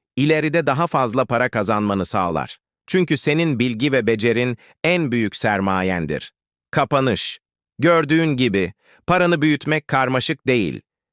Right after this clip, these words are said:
Gereksiz harcamaları kes. Bütçe yap,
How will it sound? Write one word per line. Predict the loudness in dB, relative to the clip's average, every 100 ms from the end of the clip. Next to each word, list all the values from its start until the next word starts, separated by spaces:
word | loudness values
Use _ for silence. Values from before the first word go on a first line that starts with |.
| _
Gereksiz | 0 2 0 -2 0
harcamaları | 0 0 2 2 2 2 0
kes. | -2 -4 -4 -10 -16 _ _ _
Bütçe | 0 0 0 0
yap, | 2 0